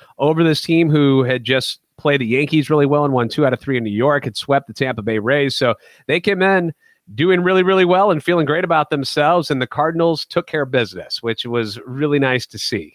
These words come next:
You know, there wasn't a, a whole lot of drama really in it. Uh, the, the first game, you know, things got off to a bad start as the, the, the Reds took the lead early, but then it was the Cardinals pretty much the rest of the way. Palante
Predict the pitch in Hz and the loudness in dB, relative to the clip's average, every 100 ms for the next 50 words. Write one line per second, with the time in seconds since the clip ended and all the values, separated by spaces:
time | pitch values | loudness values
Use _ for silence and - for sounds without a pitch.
0 | - 104 104 117 113 110 127 135 131 127 | -10 -6 -2 -2 0 0 0 0 -2 -2
1 | 117 113 _ - - - 120 - - 226 | -2 -2 _ -20 -12 -4 -4 -4 4 6
2 | 247 254 240 214 208 214 226 220 202 156 | 8 6 4 4 4 4 4 4 2 0
3 | 135 180 214 226 233 233 220 - 214 226 | -2 2 2 4 2 0 -4 -2 0 2
4 | 233 226 233 247 170 156 147 143 143 135 | 2 2 2 2 2 2 4 4 4 4
5 | 135 135 131 - 185 - 190 196 156 147 | 2 0 -2 0 -2 0 0 2 2 0
6 | 165 160 143 - 143 151 151 143 143 139 | 0 0 -4 -4 -2 0 0 0 0 2
7 | 143 143 - 143 147 139 123 123 117 113 | -2 -4 -4 -2 0 -2 -4 -2 -2 -2
8 | 113 110 110 131 131 143 - 123 127 120 | -4 -6 -6 -8 -6 -8 -8 -6 -6 -4
9 | 135 139 123 127 113 _ - _ - 113 | -2 -2 0 0 -2 _ -20 _ -6 -2
10 | 143 139 143 147 160 139 - 143 135 135 | -2 -4 -4 -2 -2 -4 -4 -4 -2 -4
11 | - 120 127 131 - 110 107 131 143 143 | -4 -2 0 0 -2 -4 0 2 0 -2
12 | 107 117 139 - 139 | -4 -2 -2 -2 -2